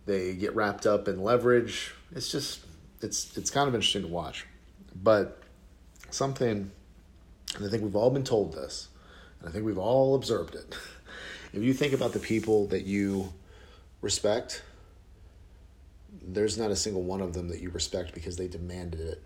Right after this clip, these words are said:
from you. Respect is earned through not just action,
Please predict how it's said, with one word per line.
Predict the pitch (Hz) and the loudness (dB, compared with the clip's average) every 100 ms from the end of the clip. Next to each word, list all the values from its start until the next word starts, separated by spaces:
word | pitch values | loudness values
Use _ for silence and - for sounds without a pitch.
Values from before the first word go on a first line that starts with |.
| - - | -20 -16
from | - 82 80 | -10 -10 -10
you. | - - - - - - - - - - - - - - - - - - - - | -14 -16 -20 -20 -20 -20 -20 -20 -20 -20 -20 -20 -20 -20 -20 -20 -20 -20 -20 -12
Respect | - - 120 117 107 | -6 2 2 2 -4
is | 90 | -4
earned | - 90 76 69 80 - - - - - - - - - - | -6 -6 -8 -10 -14 -16 -20 -20 -20 -20 -20 -20 -20 -20 -20
through | - 101 101 92 92 90 90 85 - - - - - - - - - | -6 0 2 2 0 0 -2 -6 -12 -20 -20 -20 -20 -20 -20 -12 -4
not | 123 | -2
just | 123 123 - | 0 0 -2
action, | - 82 - 92 82 | -4 -6 -6 -8 -8